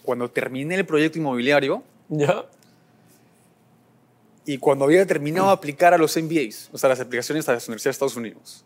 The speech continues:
Speaker 2: ¿Ya?
Speaker 1: Entonces, solamente estaba esperando a que me respondan de Estados Unidos y también iba a empezar a trabajar en un fondo de inversión que se llama Fibra.
Speaker 2: ¿Ya?
Speaker 1: Eh, entre que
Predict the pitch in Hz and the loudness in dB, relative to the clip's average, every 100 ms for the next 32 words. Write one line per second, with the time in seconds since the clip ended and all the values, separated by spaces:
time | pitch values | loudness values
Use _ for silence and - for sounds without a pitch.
0 | - 131 139 - _ 127 - 151 160 156 | -8 0 0 -2 _ -8 0 0 0 0
1 | 151 135 - 127 156 165 139 - - 127 | 0 0 -2 0 0 0 -4 -8 -8 -8
2 | 113 110 107 107 156 165 180 247 - _ | -6 -6 -6 -2 0 2 0 -6 -10 _
3 | _ _ _ 120 - 147 143 147 156 214 | _ _ _ -6 0 0 0 -6 -6 -8
4 | - - _ _ _ - - 127 135 151 | -14 -20 _ _ _ -20 -18 -2 -2 2
5 | 185 214 - _ - _ _ _ _ _ | 0 0 -8 _ -20 _ _ _ _ _
6 | _ _ - 156 170 143 147 151 139 123 | _ _ -6 -2 -2 0 2 2 2 0
7 | 143 143 - 120 139 127 165 160 156 135 | 0 0 -2 -10 -8 -2 0 0 0 0
8 | 120 - 151 139 165 156 110 110 120 - | -2 -2 0 0 -2 -12 -8 -6 -6 -4
9 | 165 127 120 214 _ _ 147 147 175 - | -2 0 0 -2 _ _ 0 0 0 -10
10 | - - - - - _ _ _ _ _ | -20 -20 -20 -20 -20 _ _ _ _ _
11 | - 127 120 117 113 110 110 - _ _ | -8 -2 0 2 0 0 -4 -10 _ _
12 | _ - 131 123 127 123 120 123 120 117 | _ -6 -4 -4 0 0 0 0 0 -2
13 | 113 | -4